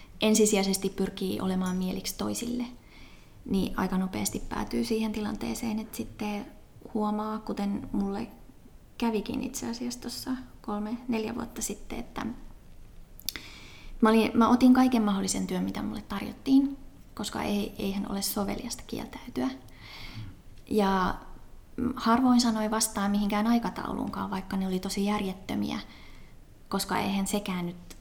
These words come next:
oikeastaan ole soveliasta sanoa vastaan siihenkään. Niin, niin päädyin siihen tilanteeseen, että mä olin niin poikki ja niin väsynyt ihan fyysisesti sekä henkisesti, koska sitten loppujen lopuksi karsin yöunesta,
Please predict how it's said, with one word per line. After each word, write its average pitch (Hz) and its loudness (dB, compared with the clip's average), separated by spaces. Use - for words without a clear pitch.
oikeastaan - -2
ole - -2
soveliasta - 0
sanoa 226 4
vastaan 220 2
siihenkään. 214 2
Niin, 208 6
niin 214 6
päädyin 240 6
siihen 202 4
tilanteeseen, 190 0
että 185 0
mä 196 4
olin 196 4
niin 226 6
poikki - -4
ja - -2
niin 254 8
väsynyt - -4
ihan 214 4
fyysisesti 247 2
sekä 208 -2
henkisesti, 202 -2
koska - -4
sitten 185 -2
loppujen 190 -2
lopuksi 190 -6
karsin 196 -2
yöunesta, 202 0